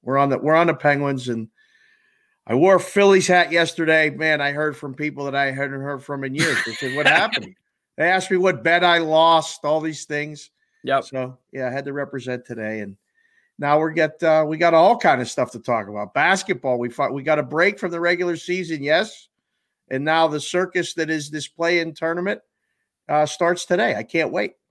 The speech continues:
Speaker 2: It's beautiful. It's, it's kind of like, uh, we get a couple different ramp ups into the N B A playoffs. We have this one, which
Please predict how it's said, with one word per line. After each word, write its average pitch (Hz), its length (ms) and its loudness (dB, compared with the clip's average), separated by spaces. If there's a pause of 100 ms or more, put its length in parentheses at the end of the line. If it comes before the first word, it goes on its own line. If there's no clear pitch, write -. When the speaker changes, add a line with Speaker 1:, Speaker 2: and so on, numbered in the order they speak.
(560)
Speaker 2:
It's 180 160 -4
beautiful. 170 500 -2 (200)
It's, 180 380 0 (100)
it's 175 200 0
kind 190 380 -2
of 180 160 0
like, 180 400 0
uh, 175 280 4
we 165 120 2
get 170 340 2 (500)
a 170 80 4
couple 202 340 0
different 165 340 -4
ramp 165 320 0
ups 135 240 -2
into 143 240 -10
the 135 160 -4
N 131 80 -6
B 127 140 -6
A 120 100 -4
playoffs. 113 500 -8 (280)
We 147 120 0
have 170 220 2
this 180 240 0
one, 165 260 -4
which 170 300 -4